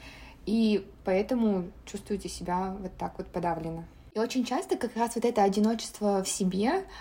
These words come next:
начинает развиваться, когда, например, вы были в отношениях, или у вас просто есть такие убеждения, когда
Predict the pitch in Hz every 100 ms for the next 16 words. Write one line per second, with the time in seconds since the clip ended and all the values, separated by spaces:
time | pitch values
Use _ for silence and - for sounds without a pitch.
0 | - 214 208 226 220 208 190 190 208 311
1 | 277 - 202 196 202 196 - 208 190 202
2 | 180 233 294 220 208 190 185 - 180 170
3 | 175 - - - - 214 214 202 196 -
4 | 208 220 214 214 202 190 208 190 180 196
5 | 285 302 202 185 196 202